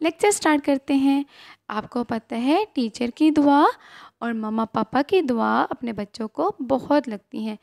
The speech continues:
पेरेंट्स, आप भी अपने बच्चों को दुआ दिया करें और प्लीज़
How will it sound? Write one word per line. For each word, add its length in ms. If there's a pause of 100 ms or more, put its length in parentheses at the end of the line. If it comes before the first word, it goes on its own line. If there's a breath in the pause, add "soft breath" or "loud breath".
(420 loud breath)
पेरेंट्स, 360 (100)
आप 120
भी 100
अपने 140
बच्चों 240
को 100
दुआ 240
दिया 220
करें 240 (120)
और 120
प्लीज़ 320